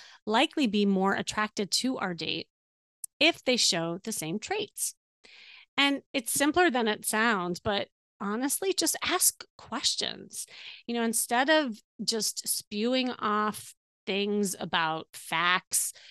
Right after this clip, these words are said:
you know, this is, oh, I get on my clients all the time. And we always practice the art of conversation, because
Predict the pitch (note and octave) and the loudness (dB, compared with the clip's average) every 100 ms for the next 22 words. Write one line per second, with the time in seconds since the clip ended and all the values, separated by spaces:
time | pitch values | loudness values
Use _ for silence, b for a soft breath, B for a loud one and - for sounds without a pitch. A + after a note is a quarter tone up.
0 | B B _ - G3+ G3+ G3 G3 A3 A3 | B B _ -8 -2 0 0 -2 -2 -2
1 | G#3+ - C#3+ - E3+ G#3+ G3 F3 - E3+ | -4 -6 -8 -8 -4 -2 -2 -4 -8 -6
2 | E3 E3+ - - F3+ F3 F3 - D#3+ E3 | -4 -4 -4 0 0 0 -4 -4 -2 -2
3 | F#3+ G3 G#3 A#3 D4+ - - - G3+ - | -4 -4 -2 -2 -2 -4 -6 -4 -4 -4
4 | - - - D#3+ D#3+ E3 - E3 E3 E3+ | -4 -4 -6 -6 -6 -8 -8 -8 -6 -6
5 | D4+ F#4 F#3+ E3 F3 - F3 F3 E3+ | -4 -2 -2 -4 -8 -8 -4 -2 -4